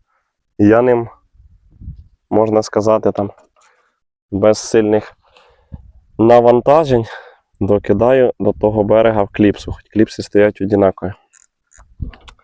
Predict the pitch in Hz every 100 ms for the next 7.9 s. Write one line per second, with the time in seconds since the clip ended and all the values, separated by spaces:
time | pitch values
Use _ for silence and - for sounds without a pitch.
0 | _ 110 113 117 - 85 95 101 - 185
1 | 233 139 107 104 107 - 127 - - -
2 | - _ _ _ _ _ _ _ _ -
3 | 101 104 107 - - 113 110 - - -
4 | - - - - _ _ _ - _ -
5 | - - - - - - _ _ - -
6 | 120 113 120 117 113 110 110 117 110 110
7 | 113 117 208 139 107 107 107 110 -